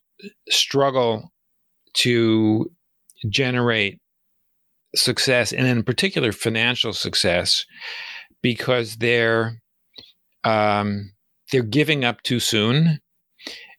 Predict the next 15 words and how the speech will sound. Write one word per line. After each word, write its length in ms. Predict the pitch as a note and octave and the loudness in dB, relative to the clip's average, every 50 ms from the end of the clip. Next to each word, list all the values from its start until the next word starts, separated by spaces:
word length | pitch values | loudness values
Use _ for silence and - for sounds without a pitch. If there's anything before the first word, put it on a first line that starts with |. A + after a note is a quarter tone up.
| _ _ - | _ _ -4
and 160 | B2 B2+ A#2+ | -2 0 0
they're 100 | B2 B2 | 2 2
not 460 | B2 B2 B2+ C3 C#3 C#3 - - _ | 2 2 2 2 0 -2 -2 -6 _
paying 320 | - - D3 C#3 C3+ C3+ C3 | -6 -2 -2 0 0 -2 -4
attention 680 | A#2 - - C3+ B2 A#2+ A#2 - B2+ A#2 A2 G#2+ G#2 - | -6 -4 -2 -2 -2 -2 -2 -4 -2 -2 -2 -2 -2 -2
to 720 | - - - A#2 A2+ A2+ A#2 A2+ A2+ A2+ A2 A2 A2 A#2+ - - _ _ _ _ _ _ _ _ _ - - - | 0 2 2 4 4 4 4 4 4 4 4 2 2 -2 -6 -14 _ _ _ _ _ _ _ _ _ -18 -6 -2
the 540 | A#2 G2+ G#2+ A2+ G#2 G#2 G#2 G2 G2 F#2+ G2 | 0 0 2 2 2 2 0 0 0 -2 -2
data 380 | G2 B2 A#2 B2 C3 A#2+ A2+ F2 | -2 0 0 0 0 0 -2 -2
along 380 | G#2 A2+ G#2+ G#2 G#2 G#2+ G#2 | 0 0 0 2 0 0 0
the 80 | G#2 G2+ | 0 2
way 400 | G2+ G#2 G2+ G2+ G2+ G2 G2 F2 | 2 2 2 2 2 0 0 0
and 180 | F#2+ G#2 G#2 G#2 | 0 0 0 0
making 420 | G#2+ A2+ G#2+ - - G2 F#2+ F#2 | 0 0 -2 -4 -6 -6 -4 -2
small 380 | - - - A2 G2+ F#2 F#2 - | -2 -2 0 0 0 0 0 -2
pivots. 580 | - - G#2+ F#2+ D#2+ D#2+ - - - - - | -2 -2 -2 -2 -2 -4 -4 -2 -2 -2 -2